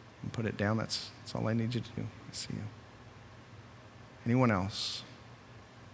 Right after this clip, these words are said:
Put it up and down. And then the right side of the auditorium. Hey, Kevin, yeah, I just prayed that prayer, or I put it in my own words, but I was sincere. Uh, I'm, I'm trusting in Jesus.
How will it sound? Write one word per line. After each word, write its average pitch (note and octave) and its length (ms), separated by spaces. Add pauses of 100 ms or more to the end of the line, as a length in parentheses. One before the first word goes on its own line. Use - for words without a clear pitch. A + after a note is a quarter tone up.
(260)
Put A2+ 120
it A2+ 40
up B2 180
and A2+ 120
down. A#2+ 260 (1500)
And C3 140
then B2+ 260 (440)
the A#2 100
right B2 300
side A#2 320
of G#2 80
the G2+ 100
auditorium. G2+ 760 (360)
Hey, A#2+ 160
Kevin, A#2 320
yeah, A2+ 200
I A2 120
just A#2 320 (1000)
prayed A#2 220
that G#2+ 160
prayer, G2+ 320
or G#2 340 (100)
I A2 80
put A#2+ 160
it A#2+ 120
in A#2+ 80
my A2+ 160
own A2 180
words, G#2 380
but G#2+ 100
I A2+ 80
was A2 140
sincere. G#2 600 (120)
Uh, - 1300
I'm, G#2+ 200
I'm G#2 160
trusting A2 380
in G#2+ 140
Jesus. F#2+ 640